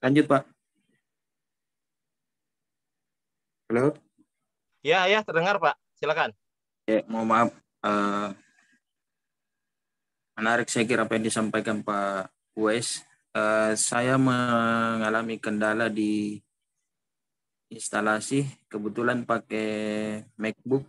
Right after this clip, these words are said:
Speaker 1: di O-, O B S di virtual kameranya, Pak.
Speaker 2: Oh,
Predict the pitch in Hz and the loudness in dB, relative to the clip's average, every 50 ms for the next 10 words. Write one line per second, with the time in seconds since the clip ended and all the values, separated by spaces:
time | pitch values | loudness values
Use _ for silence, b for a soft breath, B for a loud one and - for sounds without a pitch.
0 | _ _ _ _ _ _ _ _ _ _ _ _ _ _ _ _ _ _ _ _ | _ _ _ _ _ _ _ _ _ _ _ _ _ _ _ _ _ _ _ _
1 | _ _ _ - 107 113 113 113 110 107 - 110 110 104 - _ _ _ _ - | _ _ _ -6 2 4 6 6 6 6 4 2 2 0 -2 _ _ _ _ -2
2 | 113 110 113 113 110 117 113 - - - - - _ _ _ _ _ _ _ - | -2 2 2 2 2 2 2 0 -2 -4 -6 -10 _ _ _ _ _ _ _ -10
3 | - 117 120 117 - 117 110 - - 120 117 120 117 120 120 120 120 117 127 135 | -4 -2 -2 0 0 0 -2 0 0 0 0 2 2 2 2 2 2 2 2 4
4 | 139 139 135 139 - - _ _ _ _ _ _ _ _ _ _ _ _ _ _ | 4 2 2 0 -4 -12 _ _ _ _ _ _ _ _ _ _ _ _ _ _
5 | _ _ _ _ _ _ _ _ _ _ _ _ _ _ _ - 139 143 156 151 | _ _ _ _ _ _ _ _ _ _ _ _ _ _ _ -4 0 4 4 4